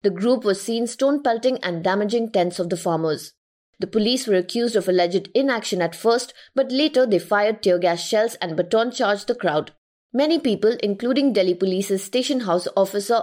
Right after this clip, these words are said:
of Alipur, Pradeep Paliwal, were injured in the clashes. People who barged into the protest site demanded that the farmers vacate the area.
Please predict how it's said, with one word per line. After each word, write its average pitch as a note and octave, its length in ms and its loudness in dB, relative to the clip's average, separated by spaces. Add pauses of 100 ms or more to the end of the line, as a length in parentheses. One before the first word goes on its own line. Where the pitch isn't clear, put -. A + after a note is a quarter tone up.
of - 160 -6
Alipur, A3+ 460 0
Pradeep F#3 400 -2
Paliwal, F#3 600 2
were F3 200 0
injured A3 320 2
in A3+ 80 0
the G#3+ 80 -2
clashes. D#3 640 -4 (360)
People B3 300 0
who B3 140 0
barged A3+ 320 0
into A3 200 -2
the F3+ 100 -4
protest F#3 440 0
site A3 300 0
demanded G#3 480 2
that F3 140 0
the F3 60 -2
farmers A3 500 2
vacate F3+ 420 0
the G#3 140 2
area. D#3 400 2